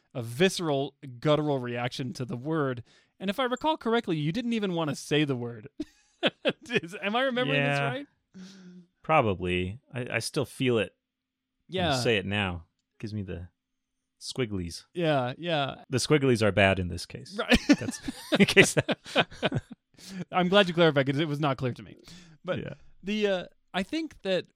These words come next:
Speaker 1: when we say personal brand, we have this idea of someone who is more interested in promoting themselves than they are in being helpful and useful to others. By which I mean,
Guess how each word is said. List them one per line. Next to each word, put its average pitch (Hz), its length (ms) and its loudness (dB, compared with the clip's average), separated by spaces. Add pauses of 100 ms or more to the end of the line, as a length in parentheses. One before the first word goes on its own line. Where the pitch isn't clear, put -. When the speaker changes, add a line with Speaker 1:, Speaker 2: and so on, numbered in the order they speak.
Speaker 1:
when 165 280 -4
we 196 160 -4
say 156 320 -2
personal 143 460 -6
brand, 131 640 -6 (100)
we 175 180 -8
have 214 320 -10
this 185 180 -6
idea 143 720 -4
of 135 200 -10
someone 170 600 -6 (380)
who 170 140 -4
is 147 160 -2
more 214 680 -8
interested 160 680 -8
in 135 260 -8
promoting 156 760 -4
themselves 131 920 -6 (580)
than 151 240 -2
they 156 260 0
are 185 460 -4
in 147 380 -6 (420)
being 160 480 -4 (220)
helpful 175 640 -6
and 131 180 -8
useful 143 520 -8
to - 180 -12
others. - 420 -16 (960)
By 147 140 2
which 165 360 -6
I 156 140 -8
mean, 156 380 -4